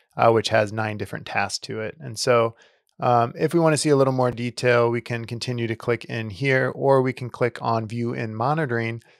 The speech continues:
which will take us to the Synapse Analytics monitoring for, uh, Apache Spark. And so we have logs and the ability to search those. Sorry, my, uh, screen zoomed in <laughs> quite a bit here.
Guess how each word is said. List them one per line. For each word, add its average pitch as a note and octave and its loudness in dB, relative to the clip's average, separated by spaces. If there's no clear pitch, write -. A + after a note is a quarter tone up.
which C#3 -2
will D3 4
take D3+ -2
us D3 -8
to C#3+ -2
the A#2+ -2
Synapse A#2+ -4
Analytics A2 -2
monitoring G#2 -6
for, G2+ -2
uh, G#2 -4
Apache - -6
Spark. - -4
And A#2+ -12
so A2+ -2
we B2+ -2
have A#2 2
logs C#3+ 8
and A#2 -6
the A2+ -2
ability A#2 4
to G#2+ -4
search A2 -4
those. B2 4
Sorry, A2 0
my, G#2+ -4
uh, A2 -6
screen A2+ -8
zoomed G#2+ -6
in A2 -4
<laughs> - -12
quite A#2 -2
a A#2+ -4
bit A2+ -4
here. A#2+ -2